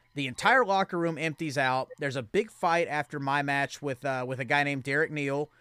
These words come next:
who was the guy who beat me for the belt. I was the bad guy. He was the good guy. So everybody just gets into what we called a Pier six brawl. Um, I get thrown out of the ring, and this really big fan, like, and I, I mean big, and, like, he's just,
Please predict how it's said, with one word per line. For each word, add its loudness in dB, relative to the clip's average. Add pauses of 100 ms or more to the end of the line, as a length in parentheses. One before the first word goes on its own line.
(220)
who -2
was -6
the -8
guy 2
who -4
beat -6
me -6
for -8
the -2
belt. -2
I -4
was -6
the -8
bad 2
guy. 0
He -8
was -8
the -6
good -4
guy. -4 (640)
So 0
everybody 0
just -6
gets -2
into -4
what -2
we -6
called 0
a -6
Pier 0
six -4
brawl. -6 (460)
Um, 0 (420)
I 6
get 0
thrown 2
out 2
of -2
the -2
ring, -2 (500)
and 0
this -4 (180)
really 0 (320)
big 0
fan, -2
like, -6
and 0
I, 0
I 0
mean -2
big, 0
and, -2
like, -4
he's -8
just, -12